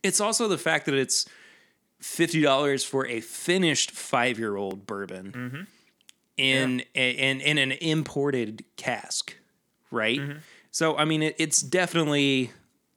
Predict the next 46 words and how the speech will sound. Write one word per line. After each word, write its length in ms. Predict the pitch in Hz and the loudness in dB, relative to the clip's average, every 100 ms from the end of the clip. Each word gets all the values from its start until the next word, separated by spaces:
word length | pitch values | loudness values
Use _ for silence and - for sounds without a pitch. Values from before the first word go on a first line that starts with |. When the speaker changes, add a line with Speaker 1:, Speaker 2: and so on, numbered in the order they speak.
| _ | _
Speaker 1:
come 320 | - 147 139 | -4 0 0
through, 720 | 127 - 127 123 120 117 107 107 | -2 -2 0 2 2 0 -4 -8
you 120 | 139 117 | -10 -10
know, 120 | 101 | -10
different 300 | 98 101 - | -10 -12 -10
channels 540 | - 202 190 180 160 131 | -2 0 2 2 0 0
of 120 | 117 | -2
sourcing 580 | - 190 175 165 143 131 | 0 0 0 0 0 0
and, 240 | 123 123 - - - | -2 -4 -8 -16 -8
and 140 | 135 | -4
purchasing 540 | 180 165 147 - 143 131 | 0 0 2 0 0 -2
and, 160 | 123 156 | -2 -2
and 200 | 127 117 | -4 -2
whatnot, 640 | 117 120 113 113 - 120 | -2 -2 -2 -4 -6 -6
but, 400 | 123 113 101 - - - - _ - | -4 -2 -2 -6 -8 -20 -20 _ -6
um, 480 | 120 104 95 90 - _ _ _ _ _ _ | -4 -4 -6 -10 -16 _ _ _ _ _ _
it, 220 | - 151 175 | -6 -4 0
it's, 460 | 165 143 - - - | 2 4 2 2 -4
it, 140 | 170 _ _ - - - _ | -16 _ _ -20 -20 -20 _
I 160 | - 220 | 2 2
understand 540 | 220 208 175 - 143 135 | 2 2 2 2 0 0
the 60 | |
price 260 | - 107 - | -2 -2 -4
point 200 | 117 107 | -8 -12
on 120 | 98 | -14
this. 360 | - - - - _ _ | -14 -6 -6 -6 _ _
I 100 | 147 | 2
can, 200 | 175 190 - | 4 2 2
I, 180 | 147 165 | 0 0
but 160 | 185 175 | 0 0
I 80 | |
can 140 | 170 180 | 2 2
also 240 | 180 196 | 2 0
understand 420 | 165 156 - 156 | 0 0 0 0
why 100 | 143 | 2
people 280 | 139 156 147 | 2 0 0
might 240 | 135 139 147 | 0 -2 -2
not 320 | 131 139 - | -4 -4 -4
be 240 | 147 139 | -4 -2
as 140 | 135 - | -2 2
happy 340 | 190 208 135 | 2 2 0
about 300 | 101 95 95 | -2 -6 -10
it 100 | 101 | -8
because 340 | 127 - 139 | -6 -2 0
it 140 | 131 139 | 0 0
is 420 | 147 120 110 - | -2 0 2 0